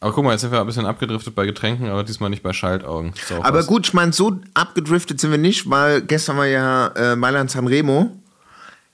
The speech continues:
Speaker 2: Und Mailand San Remo ist ja quasi Pasta und, äh,
Speaker 1: Stimmt.
Speaker 2: Aperol und,
Speaker 1: Das gehört dazu.
Speaker 2: ähm, ja, ja.
Speaker 1: Was, was sich, was sich Mathieu wohl danach gegönnt hat?
Speaker 2: Äh,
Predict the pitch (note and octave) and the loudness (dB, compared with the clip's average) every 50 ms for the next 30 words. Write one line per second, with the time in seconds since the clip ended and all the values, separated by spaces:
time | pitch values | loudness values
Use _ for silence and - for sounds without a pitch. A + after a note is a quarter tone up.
0 | _ _ - A#2+ B2 B2 B2+ C3 C3 C3 B2 C3+ C3+ B2 B2 A#2 B2+ C3 C3+ C#3 | _ _ 0 2 4 4 4 4 2 0 0 0 0 0 2 4 4 4 4 4
1 | C3 A2 B2 - C3+ A#2+ - - B2 A#2 A2+ A#2 A#2 A2 A2+ A2+ A2+ A2+ A2 G2+ | 2 0 0 0 -2 -2 -2 0 0 2 2 2 0 0 0 0 2 2 2 0
2 | - - - _ _ _ _ _ - B2 - C3+ B2+ A#2+ A2+ - - - A#2 A2 | -2 -6 -16 _ _ _ _ _ -18 -10 -4 -2 0 0 0 -2 0 0 2 4
3 | G#2+ G#2+ G#2+ G#2+ - - A2+ A2+ A2 A2 A2 A2 G2+ G2 - G#2+ G#2+ A2 - E2 | 4 2 2 0 -2 0 0 2 2 2 2 0 -2 -2 0 0 0 0 0 0
4 | - A2+ - - B2 G#2 G#2+ G#2+ A2 A2 A2 A2 A2 G#2+ G#2+ G2 - - G#2+ G#2+ | -2 -2 -2 -2 -4 -2 0 2 4 4 4 4 4 4 2 2 0 0 0 0
5 | G#2+ G#2 G#2+ G#2+ G#2 G#2 G#2 G2+ G2+ E2+ C#2 - F2 G#2 G#2+ G#2+ G#2 G#2 G#2 G#2 | 0 0 0 0 0 0 0 -2 -2 -4 -4 -4 -4 -2 -2 -2 -2 -2 -2 -4
6 | G#2 G#2 G#2 G#2 G#2+ - - - _ _ _ _ _ - - F#2 G#2 G#2 F#2+ G2+ | -4 -4 -6 -6 -8 -10 -16 -20 _ _ _ _ _ -8 -6 -4 -4 -4 -4 -6
7 | G2+ - - - - _ _ _ _ _ - G#2+ G2 G2+ G#2+ G#2+ A2 _ _ _ | -10 -16 -20 -20 -20 _ _ _ _ _ -10 -8 -8 -8 -8 -12 -16 _ _ _
8 | _ _ _ _ _ _ - G#2+ G#2 G2 - - G2 F#2+ - - A2+ - G#2 G2 | _ _ _ _ _ _ -14 -12 -10 -8 -6 -6 -4 -4 -2 -4 -4 -4 -6 -6
9 | G2 - G#2+ - G#2 G2 F#2 - - A#2+ B2 C3 C3 B2+ B2 B2 A#2+ A#2+ B2 B2 | -6 -6 -4 -4 -4 -4 -4 -4 -4 -4 -2 -2 -2 -2 -2 -2 -2 -4 -4 -6
10 | - - - A#2 A2 B2 C3+ C3+ C#3+ D3 D#3+ - _ _ _ _ _ _ _ _ | -10 -10 -6 -4 -4 -4 -4 -4 -6 -8 -8 -12 _ _ _ _ _ _ _ _
11 | _ _ _ _ _ _ _ _ _ _ _ - - _ _ - - - - - | _ _ _ _ _ _ _ _ _ _ _ -20 -20 _ _ -20 -20 -20 -20 -20
12 | - _ _ _ _ _ _ _ _ _ _ _ _ _ _ - - | -20 _ _ _ _ _ _ _ _ _ _ _ _ _ _ -6 -4